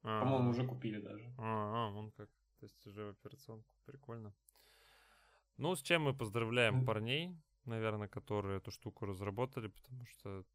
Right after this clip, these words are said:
Speaker 1: для меня никакой
Speaker 2: Ну да.
Speaker 1: инновации в Клабхаусе нету от слова совсем.
Speaker 2: Абсолютно. Это просто Discord какой-то странный.
Speaker 1: Ну, просто, просто порадуемся за успех чуваков, которые создали приложение,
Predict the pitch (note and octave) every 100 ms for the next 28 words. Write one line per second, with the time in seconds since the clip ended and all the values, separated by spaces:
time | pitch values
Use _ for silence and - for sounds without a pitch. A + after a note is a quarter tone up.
0 | _ _ _ A#2 C3 C#3+ D3+ C#3 B2+ C3+
1 | C#3+ D3+ C3+ A2+ - C3 C#3 C3+ F3+ -
2 | G2+ - - G#2+ - G#2+ G2 F#2 - G#2
3 | G#2 - G2+ - - G2 F#2 - G2+ -
4 | C#3 D#3 E3 - _ _ _ _ _ _
5 | _ _ _ C#3 C3+ C3 - A#2+ A#2 A2
6 | - A2 A2+ A2+ B2+ C#3 - C3 B2 B2
7 | - - C3 D3+ - - - B2+ - A#2
8 | A#2 - G#2+ G#2+ G2+ - A2+ G#2 G2+ G2+
9 | B2 B2+ - _ _ - A#2+ C3 C3+ -
10 | A#2+ B2 - G2+ _ _ _ - D#3 G3+
11 | B2+ - _ A2 A2 A#2+ A2 F#2+ - F#2+
12 | F#2+ - A2 G2+ - G2+ G2 C#3+ D3 _
13 | - - G#2 G2 F2+ - G#2+ G2+ G3 F#3+
14 | D#3 D3 C#3 C#3+ B2+ G#2+